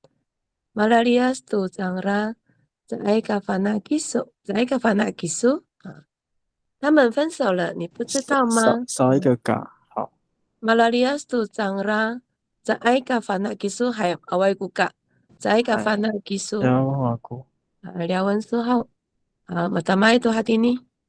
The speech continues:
Speaker 1: はい、修正。あの箱は、じ、おはい、え、じ、おくい、あ、み、is、is to focus、啊。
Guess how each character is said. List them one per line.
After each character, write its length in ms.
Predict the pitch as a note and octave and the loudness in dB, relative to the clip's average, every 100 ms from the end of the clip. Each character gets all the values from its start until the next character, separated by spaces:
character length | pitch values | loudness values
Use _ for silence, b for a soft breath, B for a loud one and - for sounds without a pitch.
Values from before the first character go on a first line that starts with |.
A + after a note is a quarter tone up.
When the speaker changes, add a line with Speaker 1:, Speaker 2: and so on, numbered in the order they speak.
| _ _ _ | _ _ _
Speaker 1:
は 80 | - | -12
い、 60 | |
修 240 | E3+ G3+ G#3 | -6 -2 -2
正。 300 | - G#3+ - _ _ _ _ _ _ | 0 -2 -2 _ _ _ _ _ _
あ 120 | A3+ | -2
の 100 | A3+ | 2
箱 300 | B3 B3 C4+ | 2 2 4
は、 240 | C#4+ C4+ C4+ | 4 4 0
じ、 180 | B3 | -4
お 180 | - F#3+ | -2 -2
は 340 | G#3 - G#3 G#3 | -4 -6 -4 -2
い、 180 | A#3 - | -4 -6
え、 80 | |
じ、 120 | - G#3 | -2 0
お 140 | G3+ | -2
く 240 | - A#3 | 0 4
い、 140 | B3 B3 | 4 2
あ、 140 | F#3+ | -2
み、 180 | F#3+ G3 | -2 -4
is、 220 | - G3+ - | -4 -4 -4
is 240 | A#3 G#3+ - | -4 -4 -4
to 160 | G3 | -6
focus、 500 | E3 - - - - | -6 -10 -8 -8 -8
啊。 220 | - F3 | -12 -12